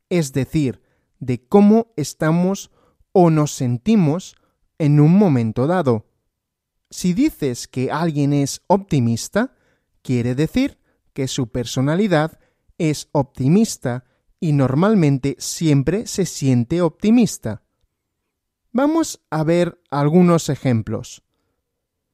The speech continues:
Hoy me siento optimista con Ana.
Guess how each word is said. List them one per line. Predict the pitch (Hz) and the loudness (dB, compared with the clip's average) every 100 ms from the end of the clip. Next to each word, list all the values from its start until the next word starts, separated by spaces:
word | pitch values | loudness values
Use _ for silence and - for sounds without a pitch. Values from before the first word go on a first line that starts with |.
| _ _ _ _ _ _ | _ _ _ _ _ _
Hoy | 220 208 | 2 4
me | 139 | 4
siento | 120 - 170 151 123 | 2 2 2 2 0
optimista | 160 147 - 113 165 220 - 113 | 0 -2 -4 0 0 0 -4 -8
con | - 117 147 | -2 0 0
Ana. | 170 110 101 | 0 0 -4